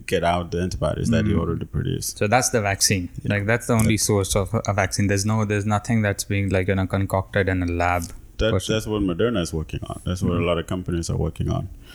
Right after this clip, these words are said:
Speaker 1: is to come up with the vaccine they can get in the lab instead of harvesting people's plasma.
Speaker 2: Yeah.
Speaker 1: And so, but then again,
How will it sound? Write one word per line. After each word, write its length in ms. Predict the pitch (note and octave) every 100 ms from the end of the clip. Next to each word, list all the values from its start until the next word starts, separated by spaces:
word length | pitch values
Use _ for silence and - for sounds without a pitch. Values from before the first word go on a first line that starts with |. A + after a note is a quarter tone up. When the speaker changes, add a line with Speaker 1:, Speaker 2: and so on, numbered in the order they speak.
| - -
Speaker 1:
is 180 | F2+ E2
to 100 | E2+
come 200 | - E2+
up 160 | E2 D#2
with 300 | D#2+ D#2+ -
the 80 | D#2
vaccine 400 | - - F2 D#2+
they 140 | D#2
can 220 | - D2+ D#2 - -
get 260 | - D#2+ -
in 140 | D#2
the 60 | D2
lab 220 | D2+ - -
instead 360 | E2+ D#2+ F2 D#2
of 120 | C2+
harvesting 760 | C#2 E2+ E2+ - D#2+ D#2+ D#2+ - -
people's 440 | E2 - E2 D#2+
plasma. 500 | - - - - E2 - - - -
Speaker 2:
Yeah. 300 | A2 F#2+ F#2 - A2+
Speaker 1:
And 180 | E2
so, 280 | D#2 E2 D#2+
but 80 | E2
then 160 | F#2 F#2+
again, 440 | F2+ F2 E2 E2